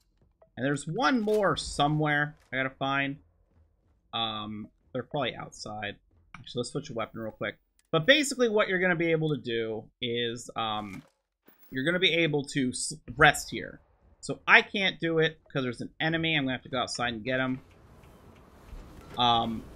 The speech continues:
but as soon as you get through here, you wipe everything out. You can pick up all the ammo and whatever you want. I think they're outside. Um, yeah, they are. So here, I'll go ahead and do that.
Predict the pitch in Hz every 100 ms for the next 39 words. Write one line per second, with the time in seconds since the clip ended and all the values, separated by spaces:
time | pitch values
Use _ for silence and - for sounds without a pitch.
0 | - 139 143 - - 285 247 226 190 202
1 | - 185 196 185 185 170 143 160 180 185
2 | 175 160 151 139 139 147 175 175 - 139
3 | 147 156 131 131 220 214 214 208 202 196
4 | 185 147 170 170 160 151 139 143 143 139
5 | - - - - - - - - 127 98
6 | - - 101 117 151 - - - - -
7 | - - - - - - - - - -
8 | 117 117 113 113 113 - - - - -
9 | - - - - 87 82 - - - -
10 | - - - - - - 156 151 214 226
11 | 202 160 151 180 170 170 156 160 135 131
12 | 131